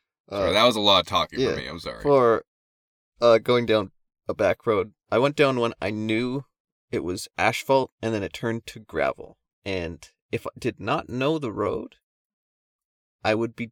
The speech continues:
Speaker 2: dead, I will say. Um, obviously, I was testing out my car to see how it was,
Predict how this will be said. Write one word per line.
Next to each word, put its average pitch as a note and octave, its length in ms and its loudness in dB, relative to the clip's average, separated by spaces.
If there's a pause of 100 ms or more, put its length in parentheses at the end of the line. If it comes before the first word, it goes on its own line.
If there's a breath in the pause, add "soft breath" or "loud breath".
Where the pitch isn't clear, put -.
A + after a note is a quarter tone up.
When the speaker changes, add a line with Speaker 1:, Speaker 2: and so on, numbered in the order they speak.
Speaker 2:
dead, - 160 -4 (580)
I D#2 120 -4
will C2 160 -10
say. - 340 -18 (1080)
Um, G#2+ 380 2 (1080)
obviously, B2+ 440 4 (760)
I A#2 60 8
was A2+ 120 8
testing A#2+ 380 2
out A2+ 80 0
my A#2+ 120 0
car A2+ 320 0 (380)
to C3+ 60 -8
see A#2+ 180 -4
how A#2 180 2
it A#2+ 100 -4
was, G#2 340 -6